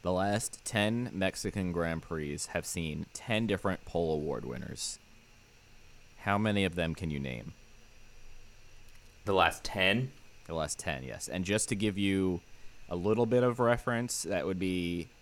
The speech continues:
Speaker 1: nineteen eighty-nine, nineteen ninety, ninety-one, ninety-two, and then two thousand fifteen to present.
Speaker 2: Okay. So let's just throw out a Mansell.
Speaker 1: Yep,
Speaker 2: See if a pole
Speaker 1: ninety-two.
Speaker 2: there. Okay, let's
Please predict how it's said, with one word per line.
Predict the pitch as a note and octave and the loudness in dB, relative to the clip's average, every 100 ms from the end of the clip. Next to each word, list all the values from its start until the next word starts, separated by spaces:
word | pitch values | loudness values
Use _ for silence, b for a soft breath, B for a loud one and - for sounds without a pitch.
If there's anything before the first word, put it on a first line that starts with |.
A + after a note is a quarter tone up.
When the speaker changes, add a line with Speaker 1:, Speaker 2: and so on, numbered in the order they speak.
| - - - - - | -20 -20 -20 -16 -4
Speaker 1:
nineteen | G2 G2+ G#2 | -2 0 2
eighty-nine, | G2 F#2 F#2+ G2 F#2+ | 2 2 2 2 2
nineteen | F2+ - | 0 0
ninety, | F#2 F#2 F#2 F#2 F2 | 0 0 2 0 0
ninety-one, | E2+ E2+ F2 F2 F2+ | -2 0 0 2 2
ninety-two, | E2+ E2+ E2 - F#2 E2+ E2+ | 0 -2 -2 -2 0 2 2
and | C2 D#2+ | 0 -2
then | D#2+ | -4
two | - F#2+ | -4 -2
thousand | F2 E2 E2+ | 0 0 0
fifteen | E2+ F2 - - D#2+ | -4 -2 -4 -4 -6
to | C#2+ | -6
present. | - - - - - - - - - - - - - - A#2+ | -8 -10 -10 -18 -20 -20 -20 -20 -20 -20 -20 -20 -20 -8 0
Speaker 2:
Okay. | G#2+ F#2 F#2+ - - - - - - | 8 8 6 -4 -20 -20 -20 -18 -4
So | - A2 | 4 6
let's | G2+ G2 G#2+ A#2 - - | 6 4 4 4 -2 -6
just | - G#2 - - | -2 -2 -2 2
throw | G#2 G#2 | 8 10
out | F#2+ G2 G2 - | 10 8 6 2
a | F#2 | 0
Mansell. | F2+ F2 F2 F#2+ - G#2 A#2 - - - - - - - - - - - - - | 0 2 2 2 2 2 2 -4 -10 -10 -18 -20 -20 -20 -20 -20 -20 -20 -20 -6
Speaker 1:
Yep, | F#2 G2+ - | 0 0 -2
Speaker 2:
See | F2+ F2 | -4 0
if | |
a | E2+ | 0
pole | E2+ G2 | 2 4
Speaker 1:
ninety-two. | G#2+ G#2 - - - | 4 0 -6 -20 -6
Speaker 2:
there. | F#2+ | -2
Okay, | G2 F#2+ G2 | 4 4 2
let's | F#2+ G2 - - - | 2 2 2 -4 -6